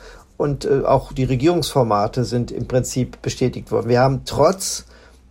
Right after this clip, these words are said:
der Proteste, auch der Skandale der letzten Tage um die Masken,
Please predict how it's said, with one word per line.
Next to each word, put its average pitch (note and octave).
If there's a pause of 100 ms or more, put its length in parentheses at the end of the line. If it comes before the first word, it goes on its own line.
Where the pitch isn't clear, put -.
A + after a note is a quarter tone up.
der C#3+
Proteste, C#3+
auch A#2+
der A2+
Skandale C3
der B2
letzten B2+
Tage C#3
um A#2+
die A2+
Masken, C#3